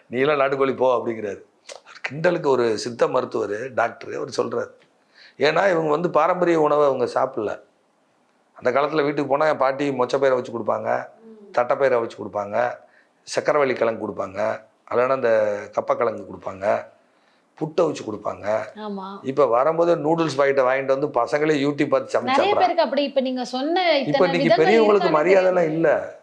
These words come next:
Speaker 2: ம்.
Speaker 1: இப்ப நம்ம சொல்ற விஷயத்த Google-ல தட்டி பார்த்துடுறான், "போயா" அப்படின்றான். "ஆடி மாசம் என்ன விதை விதைக்க?" அப்படின்னு YouTube-ல பார்க்கறான். எங்க ஊர்ல ஒரு பெரியவர் இருந்தாரு. கரெக்டா இன்னைக்கு மழை பெய்யும்னா மழை பெய்யும்னு சொல்லிடுவார்.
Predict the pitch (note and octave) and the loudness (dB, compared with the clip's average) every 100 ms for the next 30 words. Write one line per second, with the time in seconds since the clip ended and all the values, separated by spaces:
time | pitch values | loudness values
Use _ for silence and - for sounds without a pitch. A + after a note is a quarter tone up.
0 | _ - B3+ B3+ A#3+ A3+ - C#3+ B2 E3+ | _ -12 -10 -8 -8 -6 0 2 2 2
1 | F3+ F#3 G#3 F#3+ E3+ F3+ G3+ F3 A3 G#3 | 2 2 2 2 2 2 2 2 4 4
2 | F3+ F3 F#3+ F3 E3 C#3+ B2+ - - F#3+ | 2 2 2 2 4 2 2 0 2 4
3 | G3 F3 D#3+ D3+ D3+ C#3+ C#3+ C#3+ A#2+ - | 6 4 4 0 -2 -2 0 2 0 -2
4 | - _ _ - - - _ _ _ - | -8 _ _ -20 -20 -20 _ _ _ -10
5 | - D#3+ F#3+ F3 D#3 D#3 D#3+ D3 D#3+ C3 | 0 2 2 2 2 2 0 2 2 4
6 | C3 A#2+ A2 A#2 A2+ E2+ - A#2 C3+ D#3 | 2 0 -2 2 2 0 -4 -4 -4 -4
7 | F3 F3+ D#3 A#2+ A2 G2 D#2 - _ _ | -2 0 2 2 0 -2 -8 -16 _ _
8 | _ _ _ _ _ _ _ _ _ _ | _ _ _ _ _ _ _ _ _ _
9 | _ _ _ _ _ _ - B2+ D#3 F3 | _ _ _ _ _ _ -10 -2 2 2
10 | D#3 C3 D3+ D3+ B2+ A#2 G#2 F#2 - C3+ | 2 2 2 2 2 2 0 -2 -2 -2
11 | C#3 - E3 C3+ - C3+ C3 B2 C#3 D3 | 0 0 0 0 -6 -4 -2 0 0 2
12 | C#3+ C#3 A2+ A2+ A2+ G2+ F#2 E2 | 0 0 0 0 -4 -8 -12 -16